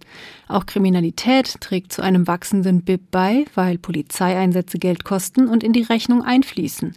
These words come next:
Und Umweltschützer kritisieren, dass es für das Bruttoinlandsprodukt keinen Unterschied macht, ob durch die Produktion von Waren die Umwelt geschädigt wird. Das bip ist eine komplexe Rechnung ohne Bewertung von Gut und Böse, wenn man so will.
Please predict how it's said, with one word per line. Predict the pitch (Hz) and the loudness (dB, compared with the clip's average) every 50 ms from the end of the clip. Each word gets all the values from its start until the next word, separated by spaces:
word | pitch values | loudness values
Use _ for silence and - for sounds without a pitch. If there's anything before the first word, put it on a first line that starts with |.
| - - - - - - | -14 -20 -20 -20 -16 -8
Und | - 190 185 - | -6 -6 -4 0
Umweltschützer | - 220 254 311 330 294 269 - - 262 247 - - 247 | 4 6 6 6 6 4 2 0 0 -2 -2 -2 -2 -2
kritisieren, | 233 - 226 226 240 226 208 202 214 226 226 220 220 196 | -2 -2 -2 0 0 0 2 2 4 4 4 4 4 2
dass | 185 180 - | 0 -4 -6
es | 170 170 175 - - | -6 -8 -8 -10 -8
für | - 180 | -6 -4
das | 170 170 170 - | -4 -4 -4 -4
Bruttoinlandsprodukt | - 208 208 220 - 214 262 311 277 226 - - 190 180 185 180 - _ - | -4 -4 -2 0 2 4 4 4 4 2 0 -2 -4 -4 -2 -4 -6 _ -8
keinen | - 196 202 220 254 277 247 | -4 -2 2 4 4 4 4
Unterschied | - 208 226 220 254 240 - 233 214 - - | 2 2 0 0 0 -2 -2 -4 -4 -2 -2
macht, | 196 190 202 - - - | 0 0 -2 -2 -6 -8
ob | - 170 180 - _ | -8 -8 -8 -8 _
durch | - 185 180 - | -4 -4 -4 -4
die | - 190 | -4 -6
Produktion | 185 - - 180 185 - - - - 196 196 214 220 | -6 -4 -6 -6 -6 -8 -10 -6 -2 0 2 2 2
von | - 226 202 185 175 | 2 2 0 0 0
Waren | 175 165 160 175 190 202 208 202 | 0 0 0 0 0 0 -2 -2
die | - 214 - _ | -2 -6 -4 _
Umwelt | 247 233 254 233 202 170 160 - - | 6 6 6 6 4 -2 -6 -8 -10
geschädigt | - 170 - - 180 170 - - 160 - - - - | -10 -12 -10 -8 -8 -8 -6 -8 -10 -10 -12 -10 -8
wird. | 170 170 175 - - - - - - - - - - - - _ _ | -8 -8 -8 -12 -18 -20 -20 -20 -20 -20 -20 -20 -20 -20 -20 _ _
Das | - 202 - | -8 -8 -6
bip | - - 294 349 - - | -2 0 0 0 0 0
ist | 277 285 - - - - | 0 0 0 0 -2 2
eine | 220 226 233 226 | 4 4 4 4
komplexe | 233 - 226 220 - - 226 226 254 254 - - 233 208 | 2 0 -2 -2 -2 -2 -4 -4 -4 -4 -2 -2 0 0
Rechnung | - 214 247 - - 277 277 285 294 294 269 - - | 2 0 0 2 2 4 4 4 4 2 2 0 0
ohne | 240 277 311 320 294 | 2 4 4 4 4
Bewertung | 262 240 233 226 233 240 - 240 233 233 | 2 2 0 0 0 0 0 2 2 2
von | 226 233 226 220 | 2 2 2 2
Gut | 220 269 294 - | 2 2 2 4
und | 277 254 247 | 2 2 2
Böse, | - 254 285 302 269 208 175 | 2 0 0 2 2 2 0
wenn | 170 170 170 | 0 0 0
man | 170 170 170 | 0 -2 -2
so | 170 175 170 - | -2 -2 -2 -2
will. | 175 165 156 160 175 | -2 -2 0 -2 -4